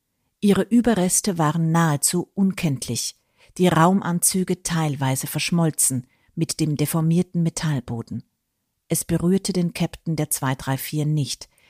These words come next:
Der alte Orell konnte sich für ihr Ableben eine nette Geschichte ausdenken. Letztendlich erwartete sie dasselbe Schicksal, das ihrem Opfer,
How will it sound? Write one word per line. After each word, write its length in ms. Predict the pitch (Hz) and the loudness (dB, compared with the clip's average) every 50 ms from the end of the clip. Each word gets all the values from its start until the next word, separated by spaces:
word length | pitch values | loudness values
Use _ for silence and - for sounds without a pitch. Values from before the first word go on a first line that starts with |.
| _ _ _ _ - | _ _ _ _ -6
Der 140 | - - - | -4 -2 2
alte 320 | 156 180 202 - 226 - | 2 2 2 2 2 2
Orell 380 | 190 180 175 170 160 160 170 175 _ _ _ _ _ - | 2 2 4 4 4 2 0 -2 _ _ _ _ _ -8
konnte 340 | - - 196 190 185 - 185 | -2 0 2 2 2 0 0
sich 240 | 180 185 175 - - | 0 0 -2 -2 -4
für 140 | - 190 196 | -2 -2 -2
ihr 260 | - 185 180 - - | 0 -2 -2 -2 -2
Ableben 500 | 165 - - 160 151 139 135 147 147 - | -4 -4 -2 0 0 0 0 -2 -2 -4
eine 240 | - 135 143 151 151 | -2 -2 -2 0 0
nette 280 | 147 143 - - 143 | -2 -2 -2 -4 -6
Geschichte 580 | - 151 139 - - 185 - - - 117 101 110 | -4 -4 -4 -2 -4 -4 -6 -6 -6 -6 -6 -6
ausdenken. 580 | 113 - - - 120 107 - - - 92 - - _ _ _ _ _ _ _ _ - _ | -6 -6 -4 -4 -4 -6 -6 -6 -10 -12 -12 -12 _ _ _ _ _ _ _ _ -14 _
Letztendlich 800 | - 185 202 - - - - 220 214 - - 214 - - - - | 0 0 0 0 0 0 2 0 0 2 0 -2 -2 -2 -2 -2
erwartete 580 | 165 156 147 139 139 175 - - - - 190 | -2 0 0 0 0 0 -2 -4 -4 -2 -2
sie 180 | 180 175 180 175 | -2 0 0 0
dasselbe 460 | 185 175 - - - 139 135 131 143 | 0 0 0 0 0 0 -2 -2 -2
Schicksal, 580 | 139 - - 139 - - - 160 135 127 135 - _ _ _ _ _ _ - | -4 -4 -4 -4 -4 -2 -2 0 0 0 -2 -2 _ _ _ _ _ _ -4
das 300 | - 165 - - - - | -2 0 0 -2 -2 -2
ihrem 240 | 190 175 175 170 - | -2 0 0 -2 -2
Opfer, 420 | - 170 - - - 139 117 95 | -2 -4 -4 -4 -4 -4 -4 -6